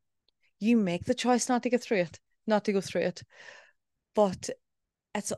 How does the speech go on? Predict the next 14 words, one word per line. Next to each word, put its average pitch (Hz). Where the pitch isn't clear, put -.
always, 196
always, 170
always 180
down 175
to 190
the 175
choices 170
that 190
you 170
make 175
on 190
a 175
daily 170
basis. 180